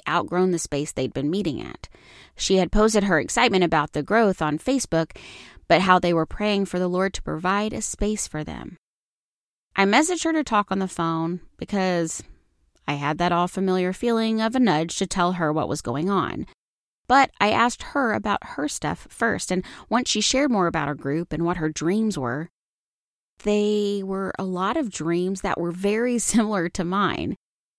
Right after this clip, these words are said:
And then I began sharing what was happening, again with all the goosebumps. <laughs> We went on vacation in September, and I began feeling I needed to speak to specific people, and so I started giving each one a call.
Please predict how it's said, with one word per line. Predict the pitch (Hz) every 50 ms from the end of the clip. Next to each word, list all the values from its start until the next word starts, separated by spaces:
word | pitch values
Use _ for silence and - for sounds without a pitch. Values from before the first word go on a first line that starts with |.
| _ _ _ _ _ _ _ _ -
And | - 180 180 185 185 156
then | 190 214 240 247
I | 247 233 233 220
began | 185 196 175 180 180 175 175 180
sharing | 175 - - 151 151 151 151 151 156 165 - _ _ _ _ _ _ -
what | - 151 160 165 143 127
was | 160 156 -
happening, | - - - - - - - - - - - _ _ _ _ _ _ _ _ _ _ _ -
again | 156 175 170 190 185 180 180 185
with | 175 175 -
all | 160 156 151
the | - 143
goosebumps. | - - - - - - - - - - - 214 208 196 - 196 214 - -
<laughs> | _ _ _ _ _ _ _ _ _ _ _ _ _ _ _ _ -
We | 202 226
went | 247 262 262
on | 233
vacation | 196 190 - - 233 254 226 - 180 175
in | 180 180 180
September, | - 220 - - 190 160 123 110 120 202 285 - _ _ _ _ _ _ _ _ -
and | 190 196 185 185 185 - -
I | - 180 185
began | 180 180 180 214 240 269 294 277
feeling | - 220 208 208 202 190
I |
needed | 196 196 185 185 180 185
to | 202 202
speak | - - 156 151 -
to | - 170 -
specific | - 170 170 - 185 185 - 214 190 - -
people, | - 143 143 - 131 131 127 143 160 - _ _ _ _ _ -
and | 175 180 175
so | - 190 180 175 175 170 - -
I | - 143 156 165 165
started | 175 - 160 147 160 175 175
giving | 165 160 151 175 175 -
each | - 170 175 - -
one | 170 170 165
a | 170
call. | - - 143 110 101 95 -